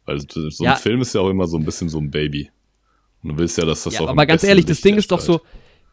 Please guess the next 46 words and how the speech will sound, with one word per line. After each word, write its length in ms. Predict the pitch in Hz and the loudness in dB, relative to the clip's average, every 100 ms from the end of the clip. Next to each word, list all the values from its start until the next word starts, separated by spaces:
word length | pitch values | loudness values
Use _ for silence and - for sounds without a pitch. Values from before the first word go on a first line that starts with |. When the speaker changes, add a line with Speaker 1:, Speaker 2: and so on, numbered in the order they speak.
| _ - | _ 0
Speaker 2:
also 260 | 127 139 | 2 2
gut, 220 | 127 139 131 | 2 0 4
Tenet 260 | 143 160 | 4 4
ist 80 | 147 | 2
jetzt 160 | 147 - | -2 0
vielleicht 220 | 131 - | 0 0
ein 40 | |
schlechtes 380 | 127 131 123 120 | -2 0 -2 -2
Beispiel, 460 | 120 127 - 135 113 | 2 4 4 0 2
weil 160 | 110 | 0
der 100 | 110 | 0
war 220 | 107 107 - | -2 -4 -6
sehr 200 | - 104 | -8 -6
kontrovers, 460 | 107 101 101 120 131 | -6 -8 -4 -4 -2
sagen 160 | 120 | 0
wir 40 | 117 | 0
mal 120 | 110 | 0
Dune. 420 | 107 123 110 98 - _ _ _ _ - | 0 0 0 -4 -12 _ _ _ _ -6
Speaker 1:
Mhm. 300 | 87 98 120 _ _ _ _ - | -4 -4 -6 _ _ _ _ -2
Speaker 2:
Da 200 | 117 110 | 0 4
will 160 | 151 196 | 4 4
ich 160 | 170 | 2
ja 140 | 139 123 | 4 4
auch 160 | 127 | 4
nicht, 280 | 120 123 - | 2 0 -2
dass 100 | 110 | -4
den 140 | 120 | -2
jemand 260 | 107 104 98 | 0 0 -2
zu 100 | 107 | -2
Hause 200 | 101 95 | -2 -2
das 60 | 95 | -6
erste 260 | 92 - | -10 -10
Mal 120 | 95 | -12
sieht. 240 | - - - | -12 -14 -10
Also 180 | - 107 | -2 0
Speaker 1:
Ja. 60 | 120 | 0
Speaker 2:
auch 120 | 120 | 0
ich 160 | 131 | 0
als 140 | 147 - | 0 2
Person, 380 | 123 113 127 127 | 0 2 2 2
der 80 | 113 | 2
den 100 | 110 | 2
Film 160 | 127 | 0
nicht 140 | 120 - | 0 -2
gemacht 320 | 110 110 - | -6 -6 -8
hat. 140 | - | -14